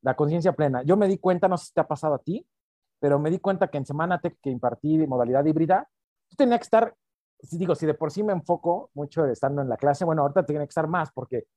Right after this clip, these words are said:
que entre que ya puse mute, mute en un lado, luego mute en otro, y si tienes breakout rooms, tienes que silenciar un lado y luego meterte a otro lado, y luego checar aquí que a los alumnos que están presencial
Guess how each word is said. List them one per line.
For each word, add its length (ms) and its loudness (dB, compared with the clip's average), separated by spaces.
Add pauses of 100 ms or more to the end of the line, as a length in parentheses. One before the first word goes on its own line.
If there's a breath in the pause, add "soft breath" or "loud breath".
(360)
que 80 4
entre 260 2
que 160 0
ya 300 6
puse 200 0
mute, 360 0
mute 400 0
en 140 -2
un 200 0
lado, 280 6
luego 380 2
mute 280 -4
en 100 -2
otro, 240 -2
y 80 -4
si 160 -4
tienes 360 -2
breakout 420 2
rooms, 360 -2
tienes 280 -4
que 120 0
silenciar 440 0
un 140 0
lado 280 4
y 60 2
luego 200 4
meterte 420 -2
a 40 2
otro 200 -6
lado, 420 2 (260)
y 100 -4
luego 180 0
checar 360 -4
aquí 240 -6
que 260 -2
a 60 0
los 160 -6
alumnos 320 -4
que 60 -20
están 180 -8
presencial 640 2